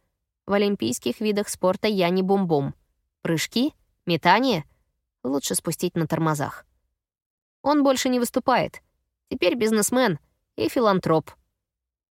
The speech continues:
Я собираюсь добавить подробности о его яхте — но тут Бин восклицает: «Джо!» И я роняю телефон, после чего принимаюсь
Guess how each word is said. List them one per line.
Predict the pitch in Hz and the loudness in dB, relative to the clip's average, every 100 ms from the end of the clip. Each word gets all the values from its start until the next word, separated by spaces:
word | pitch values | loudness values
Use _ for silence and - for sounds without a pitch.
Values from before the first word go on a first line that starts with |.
| _ _ - | _ _ -2
Я | 240 | 0
собираюсь | 262 214 208 220 | 2 0 2 2
добавить | 190 190 196 190 | 2 2 2 0
подробности | - 185 190 190 180 - - | 0 0 2 2 -2 -4 -4
о | 185 | -2
его | 185 190 | 0 2
яхте — | 233 381 - - 156 _ _ _ _ | 0 -2 -4 -6 -6 _ _ _ _
но | 160 | -4
тут | 160 240 302 | -2 -2 -2
Бин | 190 180 220 | 0 0 0
восклицает: | 202 - 185 - 156 139 - - _ _ _ _ _ 196 | -2 -2 -2 -2 -4 -6 -10 -20 _ _ _ _ _ -2
«Джо!» | 214 392 453 415 277 202 - _ _ _ _ _ _ | 4 6 8 8 8 6 2 _ _ _ _ _ _
И | - | -2
я | 196 220 | 2 4
роняю | 220 202 208 190 | 4 2 0 0
телефон, | 202 220 - 156 | 0 -2 -2 -4
после | 151 - 147 | -4 -6 -4
чего | 170 196 | -2 -2
принимаюсь | 180 165 160 202 202 | -2 0 2 2 0